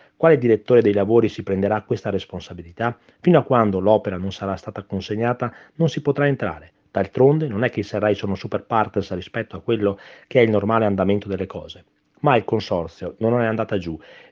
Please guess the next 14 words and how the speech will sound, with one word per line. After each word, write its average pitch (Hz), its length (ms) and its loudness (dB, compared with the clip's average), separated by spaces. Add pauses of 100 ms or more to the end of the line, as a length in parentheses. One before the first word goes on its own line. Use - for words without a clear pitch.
nemmeno 117 380 4
la 107 80 2
rivendicazione 104 640 -2
da 101 100 0
parte 113 280 -4
del 98 160 -2
sindaco 127 460 -4
della 107 180 -2
paternità 107 640 -4
della 95 140 -8
felice 120 380 -8
scelta 123 340 -6
di 95 100 -8
imporre 95 540 0